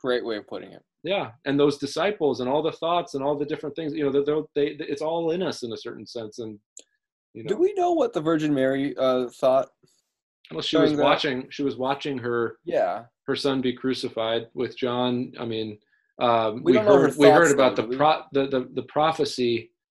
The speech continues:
Speaker 2: when Elder Simeon gave Jesus, and, uh, and Prophetess Anna was there and, and talked about how a sword will pierce your heart, uh,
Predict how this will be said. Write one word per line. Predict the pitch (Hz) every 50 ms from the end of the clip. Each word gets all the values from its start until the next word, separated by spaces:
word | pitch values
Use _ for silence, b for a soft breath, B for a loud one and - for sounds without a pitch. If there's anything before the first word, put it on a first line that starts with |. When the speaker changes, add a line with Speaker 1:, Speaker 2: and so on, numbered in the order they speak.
| _ _ _ _ _ -
Speaker 2:
when | 131 127 120 117 120 123
Elder | 127 - - 131 131 127 123 120 117 117 117 -
Simeon | - - 143 143 139 139 131 127 120 123 123 123 -
gave | 135 127 123 120 120 117 - - - -
Jesus, | - - 135 131 120 123 127 117 - - - - - _ _ - - _ _ _ _ _ _ _
and, | 139 127 120 117 117 104 123
uh, | 123 117 113 113 113 113
and | - 120 117 113 104 -
Prophetess | _ - 127 120 - 127 123 110 - -
Anna | - 123 123 123 120
was | 120 120 113 -
there | 127 120 120 120 117
and, | 117 113 113 123 -
and | - 131 113 110 120 123 - - 82 - - -
talked | 123 123 - -
about | 123 120 113 110 113
how | 110 120 117 110
a | -
sword | - - - 131 123 123 120 117
will | 117 110 107 107 - _ _ _ _ _ _ _ _ _ _ _
pierce | - 135 131 117 - -
your | 127 117 107
heart, | 120 120 117 113 107 - - - - _ _ _ _ _ _ _ _ _ -
uh, | - 120 110 104 107 104 104 107 107 69 -